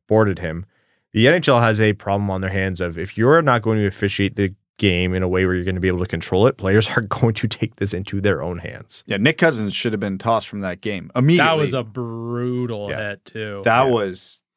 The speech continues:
Speaker 2: ten out of ten, as bad as you can get on a board. Like, skating towards the end boards from behind with momentum should be immediate toss.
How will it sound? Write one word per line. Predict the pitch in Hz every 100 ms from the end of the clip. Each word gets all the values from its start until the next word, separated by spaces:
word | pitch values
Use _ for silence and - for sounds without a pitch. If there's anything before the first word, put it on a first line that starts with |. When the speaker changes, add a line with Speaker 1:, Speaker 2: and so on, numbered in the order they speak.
| _
Speaker 2:
ten | - 135 143
out | 139
of | 123
ten, | 127 120
as | 110 95 _ -
bad | 123 123
as | 117 110
you |
can | 104 104
get | 101
on | 98 98
a |
board. | 95 92 92 95
Like, | 92 90 _
skating | - - 143 151
towards | 127 143 127
the | 131
end | 117 117
boards | 113 113 107
from | - 135 131
behind | 123 120 113 110
with | 104 120 120
momentum | 120 107 98 95 104 101 98 95
should | - - 120
be | 104 107 -
immediate | 110 107 110 123 127 117 98 -
toss. | 98 92 -